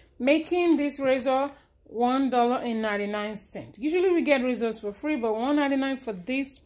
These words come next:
high-end razor is not a bad deal. So one ninety-nine for that razor. The next thing that I picked up is a freebie that everybody can do. You don't even need a C R T to do this deal. Uh, this is, um,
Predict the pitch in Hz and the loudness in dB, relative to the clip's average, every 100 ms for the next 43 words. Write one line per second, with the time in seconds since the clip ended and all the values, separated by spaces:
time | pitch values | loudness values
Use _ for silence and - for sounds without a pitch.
0 | _ _ _ _ - 247 285 294 277 262 | _ _ _ _ 0 2 4 4 2 2
1 | 277 269 277 285 - - 220 226 214 190 | 0 2 0 0 -6 -8 -6 -6 -6 -6
2 | 180 165 - - - - _ - - - | -6 -8 -10 -16 -16 -20 _ -20 -20 -12
3 | 214 202 277 311 277 262 247 240 - 208 | -4 2 4 6 4 2 0 -2 -6 -6
4 | 202 - 165 156 147 147 - - - _ | -6 -6 -12 -12 -16 -20 -20 -20 -20 _
5 | - - - - - - 240 240 269 392 | -20 -18 -18 -18 -20 -6 0 2 4 2
6 | - - 330 285 247 269 240 285 254 247 | -2 -4 0 2 0 -2 -4 0 0 -2
7 | 240 214 - 254 247 208 220 208 175 247 | -4 -6 -4 -4 -4 -4 -2 -2 0 -2
8 | 277 247 233 233 208 202 262 277 247 247 | 0 0 -2 -2 -6 -6 -4 -2 0 0
9 | 240 233 226 220 196 - 311 302 294 285 | 0 -2 -4 -4 -6 -4 -2 0 -2 -4
10 | 277 240 247 254 262 208 262 294 302 - | -10 -8 -6 -6 -8 -6 0 0 0 -14
11 | _ _ - _ _ _ 233 240 214 254 | _ _ -20 _ _ _ 0 0 0 0
12 | 339 - 277 254 247 262 254 226 208 | 0 0 -4 -6 -2 0 2 0 -6